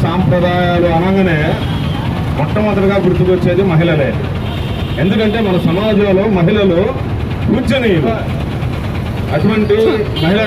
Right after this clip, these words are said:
సమాజాన్ని ఉద్దేశించి సాక్షి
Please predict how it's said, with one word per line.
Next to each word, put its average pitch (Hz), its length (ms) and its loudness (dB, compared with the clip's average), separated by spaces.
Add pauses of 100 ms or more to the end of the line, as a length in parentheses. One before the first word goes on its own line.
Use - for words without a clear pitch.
(100)
సమాజాన్ని 202 640 0 (840)
ఉద్దేశించి 202 640 2 (720)
సాక్షి 202 340 2